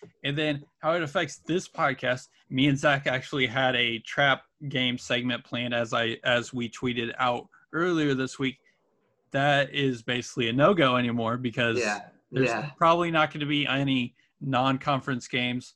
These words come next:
Speaker 1: because who are you gonna schedule against if <laughs> everybody's going conference?
Speaker 2: Yeah.
Speaker 1: So,
Speaker 2: Yeah.
Speaker 1: so Zach, so what do you, what, so my opinion is, with only going conference, what do you make of this season? Like,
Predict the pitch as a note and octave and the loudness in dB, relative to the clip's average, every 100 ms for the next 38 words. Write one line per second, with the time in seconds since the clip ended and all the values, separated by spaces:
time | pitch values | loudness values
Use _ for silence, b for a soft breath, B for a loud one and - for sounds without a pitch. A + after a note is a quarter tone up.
0 | _ _ _ _ C3+ B2+ C#3+ C3 B2 B2 | _ _ _ _ -6 -4 0 0 0 -2
1 | A#2 - - D#3 D#3 C#3+ C#3 C3+ - D3+ | -6 -8 -2 2 4 4 4 4 2 2
2 | C#3+ C#3+ B2+ B2 A2+ A3+ D#3 C#3+ C#3+ D3+ | 4 2 2 0 -4 -4 2 4 4 4
3 | - C#3+ A#2+ D3 B2+ B2 - D3+ B2 - | 4 2 2 0 0 -2 0 0 0 -10
4 | - - - A2+ G2 F#2 D3 A#2+ G#2+ G#2 | -20 -10 -2 0 0 -4 -6 -6 -4 -2
5 | F#2 - - _ _ _ _ - F3 D3+ | -2 -6 -14 _ _ _ _ -8 -2 0
6 | C#3 C#3 - _ _ - C#3+ D#3 D#3 - | 0 -4 -8 _ _ -4 2 2 2 -6
7 | - C#3+ F3 D3+ D#3 G3 G#3 G#3 F#3+ E3+ | -16 -8 -2 0 0 0 0 -2 -4 -6
8 | E3+ G#3+ - E3+ - G3 F#3 A3 F#3 G#3+ | -4 -4 -4 -6 -4 -4 -2 -2 -2 -4
9 | G3+ G3 F3+ D3 E3 - D#3+ E3+ D#3 D#3 | -4 -4 -6 -6 -6 -6 -6 -6 -2 0
10 | D3+ C#3+ - C#3+ C#3+ C#3+ - C3+ F3+ G3 | -2 -4 -4 -4 -4 -10 -8 -6 -4 -4
11 | F#3 D3+ D3+ D#3+ C#3+ D3 - C#3+ C3+ C3+ | -4 -4 -2 -4 -4 -6 -6 -6 -6 -6
12 | C3 _ _ _ _ _ _ - D#3+ D#3 | -6 _ _ _ _ _ _ -4 2 4
13 | C#3+ | 2